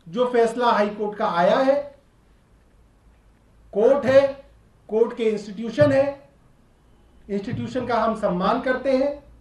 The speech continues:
और हम सम्मान पूर्वक ये कहना चाहते हैं कि हम इस फैसले से सहमत नहीं हैं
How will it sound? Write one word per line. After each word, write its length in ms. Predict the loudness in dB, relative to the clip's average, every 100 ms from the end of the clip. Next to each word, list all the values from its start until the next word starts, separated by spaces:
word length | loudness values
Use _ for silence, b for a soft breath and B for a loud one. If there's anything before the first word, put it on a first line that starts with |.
| -20 -20 _ b b -4
और 180 | 2 2
हम 120 | 2
सम्मान 460 | 0 0 4 2 2
पूर्वक 420 | 0 -2 -2 -2
ये 60 | -4
कहना 360 | -2 0 0 -2
चाहते 300 | -2 -2 -4
हैं 240 | -4 -4 -8 b b b -16
कि 100 | -8
हम 520 | 0 2 2 0 -6 -18 -20 -20 _ _ _ _ _ _ _ _ _ _ -12
इस 200 | -12 -8
फैसले 500 | 0 0 0 -2 -2
से 280 | -2 0 0 -2 -10 -20 -20 -20 _ _ -20 -20 -20 -20 -2
सहमत 440 | 2 2 2 -2 -6
नहीं 340 | -4 -2 2 4
हैं 220 | 4